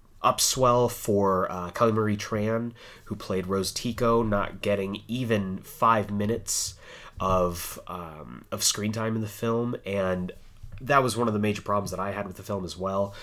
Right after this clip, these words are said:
But, um, in interviews, I guess, uh, Oscar Isaac, when asked if he would be interested in pursuing the character further in, like, a Disney Plus series, he gave a resounding nope.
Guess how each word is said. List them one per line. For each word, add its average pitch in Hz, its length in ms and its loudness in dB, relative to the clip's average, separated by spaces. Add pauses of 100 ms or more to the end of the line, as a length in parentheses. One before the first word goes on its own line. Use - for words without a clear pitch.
(280)
But, 95 380 4
um, 87 500 -6 (300)
in 135 140 0
interviews, 120 720 4
I 113 60 2
guess, 104 360 2
uh, 95 80 2
Oscar 98 400 -2
Isaac, 98 500 0
when 92 180 -2
asked 95 440 -4
if 92 160 -6
he 92 160 -4
would 90 160 -2
be 87 280 -6
interested 101 680 -4
in 87 180 -6 (460)
pursuing 143 540 4
the 113 60 0
character 110 340 0
further 104 420 2
in, 92 80 -2
like, 92 160 -2
a 90 40 -8
Disney 90 240 -4
Plus 101 220 -2
series, 90 400 -2
he 92 240 -4 (200)
gave 95 280 -4
a 92 60 0
resounding 90 640 0
nope. 139 340 8